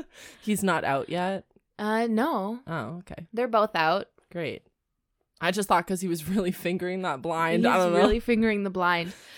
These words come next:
Speaker 2: No, you're right. They work in close proximity. Elvin is Raymond's assistant, so
Speaker 1: Yeah.
Speaker 2: goes to his house every morning, wakes him up, makes him
Speaker 1: Ew.
Speaker 2: coffee.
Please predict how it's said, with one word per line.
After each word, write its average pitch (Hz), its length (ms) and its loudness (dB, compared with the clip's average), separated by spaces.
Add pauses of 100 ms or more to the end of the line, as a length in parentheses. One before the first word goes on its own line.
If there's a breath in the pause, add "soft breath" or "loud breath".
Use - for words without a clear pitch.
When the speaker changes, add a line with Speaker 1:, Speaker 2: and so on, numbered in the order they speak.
(260 loud breath)
Speaker 2:
No, 247 220 2
you're 302 220 0
right. 240 500 4 (340)
They 233 200 -2
work 202 180 -2
in 233 100 -4
close 226 200 -2
proximity. 196 580 -4
Elvin 180 300 0
is 202 180 -6
Raymond's 180 640 -4
assistant, 170 580 -4
so 165 280 0
Speaker 1:
Yeah. 180 120 -2
Speaker 2:
goes 160 260 -2
to 180 100 -6
his 185 140 -6
house 175 260 -4
every 170 200 -2
morning, 160 380 -6
wakes 147 280 -4
him 165 140 -4
up, 139 400 -4
makes 151 240 -4
him 220 140 2
Speaker 1:
Ew. 139 60 -2
Speaker 2:
coffee. 147 580 -6